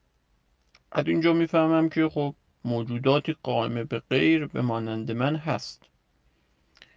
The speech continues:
سرور بزرگوارمون فرمودن که ماده و لواحق ماده قائم به ذات. خب بنا شد که من اثبات بکنم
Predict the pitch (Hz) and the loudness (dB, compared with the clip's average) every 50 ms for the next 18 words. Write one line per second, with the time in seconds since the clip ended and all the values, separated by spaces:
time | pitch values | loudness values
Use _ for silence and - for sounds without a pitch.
0 | _ _ _ _ _ _ _ _ - - - 202 208 202 202 196 196 190 190 180 | _ _ _ _ _ _ _ _ -2 4 4 4 6 8 6 6 6 4 2 -2
1 | 185 185 180 175 175 175 175 175 170 170 170 170 170 170 170 165 - - _ _ | -2 -2 -2 2 4 6 6 6 6 4 4 4 4 4 4 2 0 -4 _ _
2 | _ _ _ _ _ _ _ _ _ _ - 156 143 147 151 170 185 196 202 196 | _ _ _ _ _ _ _ _ _ _ 2 4 4 4 4 2 2 2 2 4
3 | 196 190 190 190 185 180 165 151 143 143 143 143 151 160 156 175 196 208 202 196 | 2 2 0 0 0 0 0 2 2 2 2 0 0 0 2 2 4 6 6 4
4 | 190 180 180 175 175 175 170 165 165 170 165 165 165 160 160 160 156 151 151 - | 4 4 4 2 4 4 4 4 2 0 -2 -2 -2 0 0 0 0 -2 -4 -2
5 | - 156 156 151 147 143 _ _ - 139 131 131 120 - 127 127 120 123 127 123 | 0 2 2 2 0 -2 _ _ 0 4 4 4 4 2 0 -2 -2 -2 -4 -4
6 | 123 131 135 135 120 101 - - - - _ _ _ _ _ _ _ _ _ _ | -2 2 4 6 6 4 4 -4 -20 -20 _ _ _ _ _ _ _ _ _ _
7 | _ _ _ _ _ _ _ _ _ _ _ _ - _ _ - 147 - - 143 | _ _ _ _ _ _ _ _ _ _ _ _ -20 _ _ -8 -4 2 2 2
8 | 139 143 147 147 - - 156 - - 143 143 143 147 135 - 127 131 - _ - | 4 4 0 0 -2 -6 -8 -8 -6 -6 -4 -2 -4 -4 -4 -8 -10 -8 _ 0
9 | 147 151 151 - - 147 - - 151 151 151 156 151 151 | 0 0 0 -2 -8 -8 -6 -4 -2 0 0 0 -2 -4